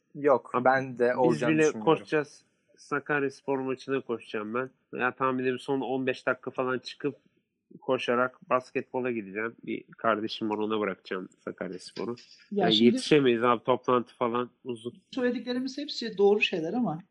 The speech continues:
Speaker 3: ben şunu da ilave etmek istiyorum Yusuf abiden aldığım pasla. Bence sadece sponsorlara da bırakılmamalı bu iş. Yani kulübün de yapabileceği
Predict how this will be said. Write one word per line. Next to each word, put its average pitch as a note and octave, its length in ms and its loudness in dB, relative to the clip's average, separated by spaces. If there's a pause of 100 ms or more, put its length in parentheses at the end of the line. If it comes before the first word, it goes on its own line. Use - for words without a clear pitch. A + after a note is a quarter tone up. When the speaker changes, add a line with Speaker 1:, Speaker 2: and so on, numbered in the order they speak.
(100)
Speaker 3:
ben G3+ 160 -4
şunu G3+ 480 -4
da F#3 60 0
ilave E3 300 2
etmek D#3+ 260 -6
istiyorum C#3+ 380 -4
Yusuf C#3 240 -14
abiden D3+ 440 -4 (100)
aldığım D3 340 -6
pasla. F3 440 -10 (560)
Bence A#3 220 -2
sadece A#3+ 300 -8
sponsorlara A3+ 640 0
da F#3 100 2
bırakılmamalı C#3+ 680 -2
bu B2 60 -10
iş. - 60 -12 (560)
Yani G#3 420 2
kulübün B3 480 0
de G#3+ 40 2
yapabileceği F#3+ 800 -2